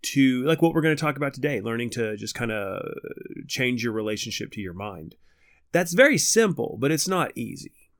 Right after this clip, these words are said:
So when I say simple ways to have a good life, these are things that you can do yourself. They're things you can work on every day.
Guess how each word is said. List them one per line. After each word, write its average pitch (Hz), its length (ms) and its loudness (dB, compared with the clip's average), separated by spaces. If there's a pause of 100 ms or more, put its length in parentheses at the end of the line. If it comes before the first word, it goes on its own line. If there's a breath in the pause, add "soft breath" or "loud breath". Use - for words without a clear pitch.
(220)
So 151 680 2
when 165 260 -2
I 202 60 0
say 262 180 0
simple 175 560 2
ways 113 280 0
to 117 60 -4
have 113 140 -4
a 113 60 -2
good 113 100 -2
life, 117 160 -4
these 180 180 0
are 214 80 -2
things 185 300 -2
that 143 160 -4
you 160 180 -2
can 175 200 -2
do 139 160 4
yourself. 127 680 -2 (380)
They're 120 100 -2
things 147 300 0
you 165 100 2
can 165 160 2
work 147 180 2
on 131 140 0
every 131 260 2
day. 107 580 0